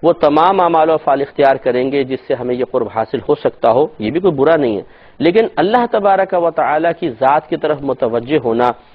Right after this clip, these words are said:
اللہ تبارک و تعالیٰ کی محبت اور عشق میں اضافے کے لیے عملی کوشش کرنا، اس سے ہم بالکل غافل ہو جاتے ہیں۔ یہی وجہ ہے کہ بسا اوقات ہمارے گھروں میں اللہ کی محبت کا درس نہیں دیا جاتا،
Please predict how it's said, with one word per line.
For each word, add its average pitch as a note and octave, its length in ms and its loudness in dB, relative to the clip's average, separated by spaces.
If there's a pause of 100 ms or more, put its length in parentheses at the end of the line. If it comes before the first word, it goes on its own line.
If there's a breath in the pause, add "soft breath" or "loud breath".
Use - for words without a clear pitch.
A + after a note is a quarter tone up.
(160 soft breath)
اللہ E3+ 320 2
تبارک D3 400 0
و C#3 80 2
تعالیٰ C3+ 360 0
کی C#3+ 80 -6
محبت C3 480 -4
اور B2+ 80 -2 (100)
عشق G3+ 220 -4
میں D#3+ 160 0
اضافے A#2+ 440 -2
کے D#3 120 -2
لیے D3+ 140 -2
عملی C#3 260 -2
کوشش - 400 -6
کرنا، C3 280 0 (440 loud breath)
اس - 120 0 (100)
سے B3 80 2
ہم A3 200 2
بالکل A3+ 300 0
غافل C3+ 320 2
ہو A2+ 100 0
جاتے F#2 340 -4
ہیں۔ - 160 -20 (500 soft breath)
یہی G#3 100 6
وجہ G#3 200 6
ہے G#3 80 4
کہ G#3 120 0
بسا F3 280 0
اوقات F3+ 320 0
ہمارے D#3 360 0
گھروں C#3 220 0
میں D#3+ 200 0
اللہ D#3+ 340 -4
کی D#3 80 -4
محبت C#3+ 460 -2
کا C#3 180 -2
درس B2+ 220 -4
نہیں A2+ 100 -2
دیا G#2 200 -2
جاتا، G2+ 360 -2